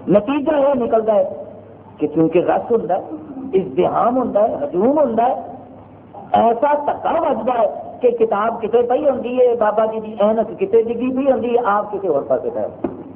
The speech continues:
یہ ساریاں باتاں اللہ دے علم اندر سن، انہیں اپنے حبیب دے ذریعے صلی اللہ علیہ وسلم ہر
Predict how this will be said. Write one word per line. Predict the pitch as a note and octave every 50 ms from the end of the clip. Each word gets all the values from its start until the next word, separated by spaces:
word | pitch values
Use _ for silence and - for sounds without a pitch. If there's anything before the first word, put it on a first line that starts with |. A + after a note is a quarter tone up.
| - - - - - B4+ B4+ C5 C5 C5 C5 C5 C5 C5 C5 C5 B4+ B4+ B4+ B4+ B4+ - - - - A#5 A#5 - - - - - - - - - - - - - - - - - F3+
یہ | G3+ F#3+ F#3+ -
ساریاں | F3+ E3 F3+ G#3+ A#3+ B3 C4 C4
باتاں | B3 G3 F#3 F#3 F#3 - G3 F#3+ -
اللہ | F3 F3 F3 F#3 F#3+ F#3 F#3 F#3
دے | F3+ F3+ E3+
علم | F3 F3+ E3+ E3+
اندر | E3+ E3+ F3 E3 E3+
سن، | F#3 F3 E3 E3 -
انہیں | G3+ G#3+ G#3 G#3 G#3 -
اپنے | - G3+ - - G#3+ A3+ A3 F#3 D#3
حبیب | D#3+ - F3+ A3 A#3+ - G3 -
دے | A3+ G#3 -
ذریعے | G3+ G3+ A#3 A#3 G#3 E3 - -
صلی | F#3+ E3 D#3 D#3
اللہ | D3+ D3+ E3+ F#3+ G3+ F#3+ E3 E3
علیہ | E3 F3+ G3+ G3 E3+
وسلم | E3 E3 - F#3+ G3 G3+ A3 G#3
ہر | B3 A3 - E4 F4